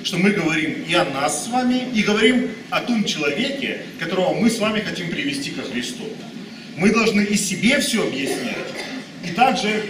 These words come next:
представлять, как мы объясняем всё человеку, которого мы хотим спасти.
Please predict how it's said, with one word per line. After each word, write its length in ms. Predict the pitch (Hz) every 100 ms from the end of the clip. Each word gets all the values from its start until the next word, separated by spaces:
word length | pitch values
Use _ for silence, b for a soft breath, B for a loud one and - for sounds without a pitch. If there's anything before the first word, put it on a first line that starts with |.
| - -
представлять, 760 | 185 - - 175 160 220 - 214
как 200 | 214 196
мы 140 | 185
объясняем 680 | 170 156 165 185 214 202 -
всё 220 | 190 185
человеку, 500 | - 156 160 175 -
которого 300 | - 127 123
мы 140 | -
хотим 280 | 123 - 107
спасти. 440 | - - - -